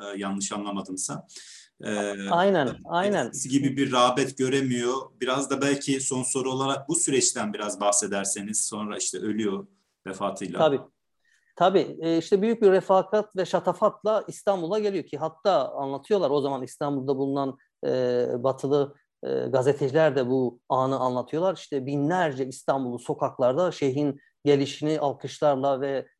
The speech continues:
Speaker 2: büyük bir saygıyla taarru-, taarruzat, taarruz, e, te-, ne derler ona? E,
Speaker 1: Teveccühle.
Speaker 2: tezahüratla,
Speaker 1: Hı hı.
Speaker 2: te-, teveccühle, te-, te-, e, aynen o şekilde karşılıyorlar,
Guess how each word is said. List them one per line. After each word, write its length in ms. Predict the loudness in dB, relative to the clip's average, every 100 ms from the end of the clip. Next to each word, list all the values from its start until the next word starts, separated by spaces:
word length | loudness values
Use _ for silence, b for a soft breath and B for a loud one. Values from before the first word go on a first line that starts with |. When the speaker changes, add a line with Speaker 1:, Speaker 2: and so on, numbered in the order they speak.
| -2
Speaker 2:
büyük 180 | -2 -2
bir 60 |
saygıyla 500 | -6 -2 0 2 0
taarru-, 480 | 0 -2 0 -2 -4
taarruzat, 560 | -2 0 0 0 0 0 -4 _
taarruz, 500 | 0 2 2 0 -2 -6 -10 -10 _ _ _
e, 100 | -10
te-, 200 | 0 0 0 -8
ne 200 | -4 0
derler 240 | 2 4 2
ona? 260 | 0 -4 -6 _ _ _ _ -8
E, 220 | -4 -4 -2 -2 -2 -4 -6 -10 _ _ _ _ -6
Speaker 1:
Teveccühle. 460 | 0 2 4 4 6
Speaker 2:
tezahüratla, 760 | 8 8 8 8 8 6 2 2
Speaker 1:
Hı 60 | 0
hı. 40 |
Speaker 2:
te-, 120 | 2
teveccühle, 560 | 6 6 6 4 4 4
te-, 240 | 2 0
te-, 320 | 0 0 0 -6 b b
e, 100 | 0
aynen 340 | 2 0 0
o 100 | -4
şekilde 320 | -6 -8 -6 2
karşılıyorlar, 680 | 4 4 2 2 4 2